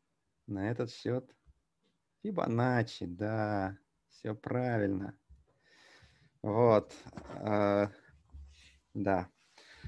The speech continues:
Тут недавно среди коллег шёл ожесточённый спор, насколько хорош-, значит, прилично ли, а, давать примеры на числа Фибоначчи в курсах по изучению языков программирования, не есть ли это какой-то выдуманный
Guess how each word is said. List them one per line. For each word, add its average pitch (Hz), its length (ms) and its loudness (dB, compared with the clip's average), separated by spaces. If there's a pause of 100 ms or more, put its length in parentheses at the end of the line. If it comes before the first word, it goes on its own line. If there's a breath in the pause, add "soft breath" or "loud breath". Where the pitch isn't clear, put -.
(180 soft breath)
Тут 120 140 4
недавно 113 720 10 (100)
среди 113 340 4
коллег 120 380 10
шёл 113 240 6
ожесточённый 113 680 6
спор, 123 280 8
насколько 110 440 2
хорош-, 117 420 6 (320)
значит, 117 300 4
прилично 143 480 8
ли, 117 320 10 (420 loud breath)
а, 113 320 8
давать 127 340 10
примеры 135 360 10
на 117 160 8
числа 127 280 4
Фибоначчи 120 640 8
в - 80 -6
курсах - 540 -2 (100)
по 110 460 6
изучению 113 560 2
языков 104 360 4
программирования, 117 800 6
не 110 160 6
есть 127 280 4
ли 120 80 6
это 113 340 6 (380 soft breath)
какой-то 120 340 8
выдуманный 110 840 6